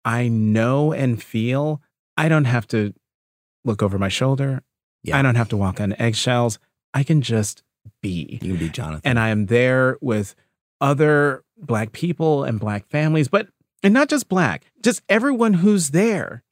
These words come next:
Speaker 1: The beauty of that place is going someplace where I see Black people on vacation.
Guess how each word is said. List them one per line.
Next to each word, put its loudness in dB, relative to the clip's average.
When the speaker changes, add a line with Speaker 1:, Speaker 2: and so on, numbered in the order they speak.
Speaker 1:
The 0
beauty 0
of 2
that -2
place -2
is -2
going 4
someplace 2
where 4
I 0
see -2
Black -2
people 0
on 0
vacation. -8